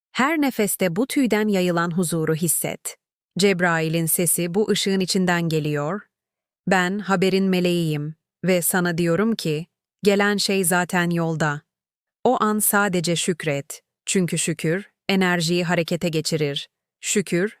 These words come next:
beklenen şeyi hızlandırır. Fısılda, "Teşekkür ederim, aldım." Bu cümle, Cebrail'in kanatlarını harekete geçirir. Ve şimdi bil,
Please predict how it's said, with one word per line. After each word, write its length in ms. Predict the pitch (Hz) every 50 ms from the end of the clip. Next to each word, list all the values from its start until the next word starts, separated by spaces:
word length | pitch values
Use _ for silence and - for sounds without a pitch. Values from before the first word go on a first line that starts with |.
| _ - -
beklenen 500 | 185 185 - - 190 180 180 180 180 180
şeyi 280 | 170 - 180 170 175
hızlandırır. 840 | 160 185 170 156 175 180 170 170 170 170 165 160 147 143 147 - _ _ _ _ _ _
Fısılda, 760 | _ - - 196 - - 175 165 156 147 151 147 143 160 185 - _ _ _ _ _ -
"Teşekkür 460 | - 196 - 208 185 - - 202 190
ederim, 480 | 175 160 165 160 151 151 147 156 160 _ _ _ -
aldım." 520 | 185 185 175 170 156 160 156 143 143 151 - _ _ _ _ _ _ _ _ _ _ _ -
Bu 140 | 202 247 254
cümle, 500 | 185 190 180 170 156 151 147 151 180 214 214
Cebrail'in 680 | 180 196 202 185 202 208 202 196 190 185 185 196 202
kanatlarını 600 | - - 202 196 196 190 - 196 196 185 185 190 208
harekete 460 | 196 208 208 202 - 214 202 - 254
geçirir. 540 | 208 202 160 - - 160 156 151 143 - - _ _ _ _ _ _ _ -
Ve 100 | 185 196
şimdi 380 | 185 - - 208 196 185 185 175
bil, 280 | 240 226 165 165 208